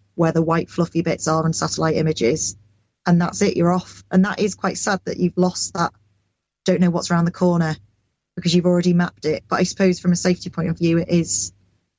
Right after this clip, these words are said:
better. But at the same time, yeah, you have lost that initial,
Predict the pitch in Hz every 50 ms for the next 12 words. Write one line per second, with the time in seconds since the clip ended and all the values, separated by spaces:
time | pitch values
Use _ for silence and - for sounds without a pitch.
0 | _ _ - 180 170 - - - - - - 190 185 - _ _ _ _ _ _
1 | _ _ _ _ _ _ _ _ _ _ _ _ _ _ _ _ _ _ _ _
2 | _ _ _ - 196 185 175 - 180 - - 185 180 175 175 - 185 180 175 180
3 | 185 180 175 175 170 180 180 - 180 175 - - - - - 165 - 175 170 170
4 | - - - 175 170